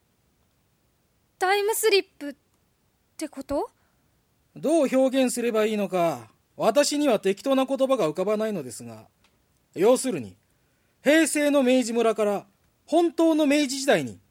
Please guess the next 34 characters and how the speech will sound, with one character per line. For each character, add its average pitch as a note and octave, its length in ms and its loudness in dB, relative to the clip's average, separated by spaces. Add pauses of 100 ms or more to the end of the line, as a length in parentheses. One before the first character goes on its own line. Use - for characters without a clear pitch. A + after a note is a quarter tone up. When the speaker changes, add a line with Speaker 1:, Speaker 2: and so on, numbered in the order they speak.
(180)
Speaker 2:
あ F3 140 -4
な C4 140 2
た A#3 100 0
だ G#3 140 0
け B3 120 -4
が F#3+ 140 0
入 C#4 220 2
っ - 20 -10
て - 220 -10
き - 80 -18
た A#3+ 120 -2
と C#4 140 -6
い F#3 100 -6
う B2+ 60 -10
こ A#2+ 120 -14
と A#2 80 -16
で - 100 -20
す。 - 260 -20 (960)
Speaker 1:
や E4+ 140 0
っ - 80 -4
ぱ B4+ 100 6
り A4 100 2
タ G#4 60 -2
イ G#4+ 40 4 (120)
ム C5+ 80 -2
ス C5+ 140 2
リ A4+ 60 6
ッ - 60 -16
プ G4 80 -6
じ E4+ 100 0
ゃ E4 40 0
な C#4 200 -4
い。 - 40 -16 (460)
え、 F4 60 -8